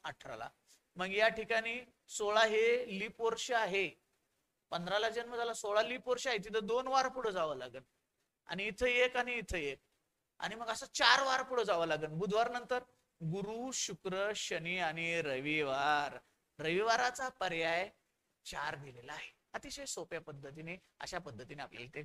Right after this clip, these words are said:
सोडवता येईल. स्पष्टीकरण दिलेलं आहे बघा, या ठिकाणी स्पष्टीकरण दिले, सहा वार पुढे जाण्यापेक्षा एक वार मागे जा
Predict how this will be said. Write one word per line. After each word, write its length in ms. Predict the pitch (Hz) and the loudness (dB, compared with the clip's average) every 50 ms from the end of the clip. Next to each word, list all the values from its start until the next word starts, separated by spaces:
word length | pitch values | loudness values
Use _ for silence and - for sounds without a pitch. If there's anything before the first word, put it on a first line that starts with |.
| - - | -12 -14
सोडवता 480 | - 135 131 123 127 127 - 185 214 - - - | -16 -14 -14 -14 -16 -8 -6 -6 -6 -6 -8 -12
येईल. 180 | 151 139 120 120 | -12 -12 -12 -12
स्पष्टीकरण 720 | - - - - 175 - - 220 202 214 214 214 208 196 | -16 -12 -10 -10 -10 -8 -10 -8 -6 -4 -4 -4 -2 -4
दिलेलं 300 | 156 147 143 143 151 147 | -6 -4 -4 -4 -2 -2
आहे 120 | 139 147 | -4 -4
बघा, 220 | 147 151 147 175 196 - _ _ _ _ _ _ _ _ _ _ _ _ _ _ _ _ _ _ _ _ _ _ _ _ _ _ _ _ _ _ _ _ _ _ _ _ _ _ _ _ _ _ _ _ _ _ _ _ _ _ _ _ _ _ _ _ _ _ _ _ _ _ _ _ _ _ _ _ _ _ _ _ _ _ _ _ _ _ - | -4 -6 -8 -8 -10 -12 _ _ _ _ _ _ _ _ _ _ _ _ _ _ _ _ _ _ _ _ _ _ _ _ _ _ _ _ _ _ _ _ _ _ _ _ _ _ _ _ _ _ _ _ _ _ _ _ _ _ _ _ _ _ _ _ _ _ _ _ _ _ _ _ _ _ _ _ _ _ _ _ _ _ _ _ _ _ -4
या 80 | - 175 | -4 -2
ठिकाणी 380 | 175 175 165 - 170 175 180 | -2 -4 -6 -6 -8 -8 -8
स्पष्टीकरण 640 | - - - 180 175 - - 190 170 175 170 170 165 | -8 -8 -8 -8 -10 -8 -10 -8 -6 -6 -6 -4 -6
दिले, 240 | 156 151 151 175 185 - - _ _ _ - | -6 -4 -4 -4 -4 -6 -12 _ _ _ -10
सहा 340 | - - 185 160 160 170 | -8 -4 -2 0 2 2
वार 220 | 170 170 175 175 170 | 2 4 2 2 0
पुढे 280 | 170 180 170 165 165 | -2 -4 -2 -2 0
जाण्यापेक्षा 540 | 165 165 165 165 170 175 160 170 - - 185 | 2 2 0 0 0 -2 -4 -4 -4 -4 -4
एक 220 | 165 160 160 160 175 | -2 -2 -2 -2 0
वार 180 | 165 165 160 | 0 0 0
मागे 320 | 160 160 156 156 165 160 160 | 0 -2 -2 -2 -2 -2 0
जा 200 | 165 165 160 | 0 0 0